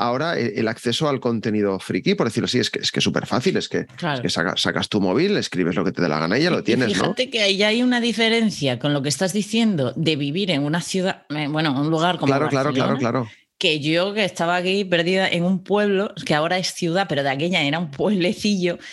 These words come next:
Speaker 2: donde, claro, aunque yo quisiera juntarme con la gente, claro, me tendría que ir yo que sé a dónde, ¿sabes? Entonces, n-, no, no se vivía igual, con lo
Speaker 1: Claro.
Speaker 2: cual ahí mola.
Speaker 1: Y yo creo eso, ¿no? Que sobre todo, eh...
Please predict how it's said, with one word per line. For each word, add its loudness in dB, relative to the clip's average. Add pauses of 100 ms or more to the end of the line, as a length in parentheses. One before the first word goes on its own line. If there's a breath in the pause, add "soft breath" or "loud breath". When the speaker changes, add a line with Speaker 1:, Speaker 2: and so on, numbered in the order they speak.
(200 loud breath)
Speaker 2:
donde, 2
claro, 0
aunque 0
yo -4
quisiera -2
juntarme -2
con -2
la -2
gente, -2
claro, 0
me 0
tendría 0
que 0
ir 0
yo 0
que 0
sé -2
a 0
dónde, 0
¿sabes? -2 (140)
Entonces, 0
n-, 0
no, 0
no 0
se 0
vivía 2
igual, -2
con -2
lo 0
Speaker 1:
Claro. 4
Speaker 2:
cual 2
ahí 0
mola. -2 (480)
Speaker 1:
Y 2
yo 4
creo 4
eso, 0
¿no? 2
Que 0
sobre 2
todo, 0
eh... 0